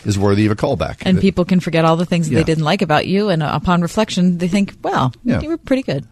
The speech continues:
Speaker 1: I wonder what the C-, the, the city key looks like.
Speaker 2: Uh, well, it ought to be black and gold.
Speaker 1: Probably it is.
Speaker 2: It should be old.
Speaker 1: The city crest on
Speaker 2: It
Speaker 1: it.
Speaker 2: should be old. It should have a nice
Speaker 1: I bet it's not.
Speaker 2: antiqued appearance to it.
Speaker 1: I bet it's probably spanking new.
Speaker 2: I think it's a bad idea.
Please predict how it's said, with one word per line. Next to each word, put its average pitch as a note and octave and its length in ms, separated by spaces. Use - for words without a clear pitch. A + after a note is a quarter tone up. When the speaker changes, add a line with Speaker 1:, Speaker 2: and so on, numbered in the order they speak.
Speaker 1:
I D3 60
wonder G3 240
what - 100
the C#3 80
C-, - 240
the, A2 260
the - 480
city B2 320
key A2+ 300
looks F#2+ 260
like. - 260
Speaker 2:
Uh, G#3 440
well, G3+ 220
it F#3 80
ought G3 100
to A#3+ 80
be F3 80
black D#3 300
and D#3+ 100
gold. C#3+ 380
Speaker 1:
Probably C3+ 260
it C2+ 80
is. - 220
Speaker 2:
It G3 80
should G#3+ 240
be G#3+ 200
old. C#3+ 360
Speaker 1:
The - 80
city C3 260
crest - 480
on F#2+ 80
Speaker 2:
It F#3 40
Speaker 1:
it. E2 100
Speaker 2:
should F#3 160
be A3 200
old. C#3 460
It E3+ 120
should F#3 260
have F3 300
a - 120
nice F3+ 420
Speaker 1:
I - 40
bet G#3 120
it's F#3 140
not. G3 160
Speaker 2:
antiqued - 420
appearance E3 580
to A2 140
it. D2+ 180
Speaker 1:
I A2+ 40
bet A2 140
it's G2 100
probably F#2+ 160
spanking F2+ 640
new. F2 240
Speaker 2:
I F#3 80
think F3+ 160
it's F3 100
a - 20
bad F#3 200
idea. B2+ 340